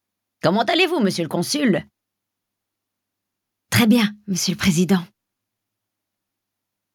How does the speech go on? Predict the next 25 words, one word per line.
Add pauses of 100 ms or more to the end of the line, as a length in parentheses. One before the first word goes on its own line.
(180)
Qu'avez-vous
pensé
de
notre
petite
plaisanterie ? » « (1200)
Votre
sens
de
l'humour
sort
de
l'ordinaire. » (1040)
Guibenier
cherche
quel
propos
serait
susceptible
de
me
blesser
davantage. (440)
Il
trouve. «